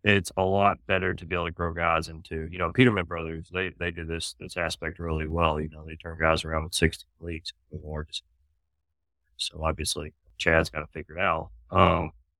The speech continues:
we kinda had that same philosophy on, uh, we, we, we prefer guys been in the trade a year, year and a half that we can mold, 'cause, I mean, at the end of the day, H V A C is not rocket science.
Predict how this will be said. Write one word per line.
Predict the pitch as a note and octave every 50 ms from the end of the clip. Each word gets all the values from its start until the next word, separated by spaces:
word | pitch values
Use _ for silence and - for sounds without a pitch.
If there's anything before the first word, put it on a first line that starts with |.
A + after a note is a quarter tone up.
| _ _ _ _ _ _ -
we | G#2+ G2+
kinda | F2+ A2+ G#2 G2+ G2+ G2 - - _
had | - - G#2 G2 F2+
that | F2+ F2 -
same | - G2 G2 F2+
philosophy | - F2 E2+ E2+ E2+ F2+ F#2 - - F#2 - - F2+ F2 F2+
on, | E2+ E2 E2 E2 D#2+ D#2+ D#2 D#2+ D#2+ D#2 _ _ _ _ _ _ _ _ _ _ _ _ _ _ _ _ F#2
uh, | F#2+
we, | G2 G#2 G#2
we, | G2 G2+ G2+ G2+ G2
we | F#2+ G#2 G2+
prefer | F2+ - - F#2 F2+ G#2 G2+ F2+ E2
guys | D#2+ E2+ E2 D#2+ -
been | _ E2 D#2+
in | D2+ _ _
the | F2
trade | E2+ E2
a | D#2+
year, | D#2 E2 D#2+ D#2+ E2
year | E2 E2 D#2+ D#2
and | D#2
a | D#2+ D#2+
half | D#2 D#2 E2 - _
that | - - _ _ _ _ _ _ _ _ _ _ _ _ _ _ _ _ _ -
we | F2 E2
can | - E2 D#2+
mold, | D#2+ D#2 D#2 D#2 D#2+ E2 _ _
'cause, | F2 E2 D#2+ - - - _ _ _ -
I | E2 D#2+
mean, | E2+ F2 D#2+
at | -
the | - G2+ G2+
end | G2
of | F2 D#2+ D2+
the | D#2+
day, | D#2 D#2+ D2+
H | D2+ D#2 -
V | - E2 E2
A |
C | D#2+ - E2+
is | D#2+ - -
not | D#2 D#2
rocket | D2+ D2+ D2+ D2+ _ D2+ _
science. | - D2+ D2+ D2+ D2+ D2+ D2+ - -